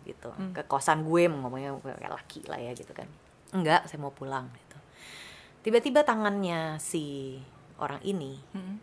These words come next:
Speaker 1: menaruh, dia menaruh tangannya di atas paha lo.
Speaker 2: Iuh, terus?
Speaker 1: Dan nyampelah ke atas, ke selangkangan lo.
Speaker 2: Terus?
Speaker 1: Nah, ya lo bayangin aja,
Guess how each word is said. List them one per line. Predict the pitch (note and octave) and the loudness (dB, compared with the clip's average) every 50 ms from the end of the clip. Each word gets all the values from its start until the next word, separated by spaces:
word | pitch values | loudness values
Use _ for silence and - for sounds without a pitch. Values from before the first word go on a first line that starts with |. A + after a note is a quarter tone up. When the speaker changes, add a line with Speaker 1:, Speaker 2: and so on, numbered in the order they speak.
| - - - | -14 -14 -4
Speaker 1:
menaruh, | - G#3 G#3+ G#3+ G#3 G3 G3+ - - - | 0 0 2 4 4 4 4 2 0 0
dia | - G#3 B3 | 6 6 6
menaruh | C4 C4 A3 G3+ G#3+ | 6 8 6 6 6
tangannya | G#3+ G#3 F#3 F3+ F#3 G#3+ | 6 4 2 2 0 0
di | G#3 F3+ | 0 0
atas | - - - - G3 F3 | -2 -4 -2 -2 -2 -2
paha | - - D3+ B2+ D3 C#3+ - | -2 -2 -4 -2 -2 -6 -6
lo. | - C#3+ C3+ C3+ - - - - - - - | -6 -10 -14 -14 -16 -20 -20 -20 -20 -20 -8
Speaker 2:
Iuh, | - - A#3 G#3+ F#3 - - - - - - - - - - | 4 8 8 8 8 4 -2 -14 -18 -20 -20 -20 -20 -20 -18
terus? | - F#3 F3 F#3+ - - - - - - - - - - - - - | -14 -12 -12 -12 -14 -18 -20 -20 -20 -20 -20 -20 -20 -20 -20 -20 -16
Speaker 1:
Dan | - F3 F#3+ A3+ B3 C4 C4 C#4 C#4 C#4 C4 - - - - - - - | -2 4 6 6 6 6 4 0 -2 -4 -8 -16 -20 -20 -20 -20 -20 -10
nyampelah | - G3+ A3+ A#3+ A#3 C4+ C#4 C4+ | -2 0 2 6 6 6 6 6
ke | - - E3+ | 6 4 2
atas, | D3 - - B2 - - - - - - - - - - D#5 F5+ F#5+ C#4+ - - - - - - - A3 G3 F#3+ E3+ - - - - - - - | 2 2 -4 -8 -6 -6 -4 -4 -4 -4 -6 -6 -8 -6 -6 -6 -6 -6 -8 -10 -12 -14 -16 -14 -8 -6 -4 -4 -4 -4 -8 -20 -20 -20 -20 0
ke | - - C#4 | 4 4 4
selangkangan | C4+ - A3 G#3+ G3+ F#3+ F#3 F3+ F#3 D#3+ D3 D3 D3+ D#3 | 6 4 4 4 4 4 4 0 -2 -2 -2 -2 -4 -6
lo. | D#3+ D#3+ C#3+ C3+ C3+ - - - - - - - - - - | -6 -6 -8 -10 -12 -18 -20 -20 -20 -20 -20 -20 -20 -20 -20
Speaker 2:
Terus? | - - A3+ A#3+ - - - - - - - - - - | -12 -12 -12 -12 -12 -16 -20 -20 -20 -20 -20 -20 -12 0
Speaker 1:
Nah, | - A#3+ A3 G3+ F3 - - - - - - | 2 2 2 2 0 -6 -12 -20 -20 -20 -8
ya | - B3 B3 | 4 4 6
lo | B3 A#3+ B3+ | 6 6 6
bayangin | A3 G#3 G#3 G#3+ G#3+ G#3+ G#3 | 6 6 4 4 2 2 0
aja, | A3 B3 A3 F#3 F3 E3 | 0 0 0 -2 -4 -6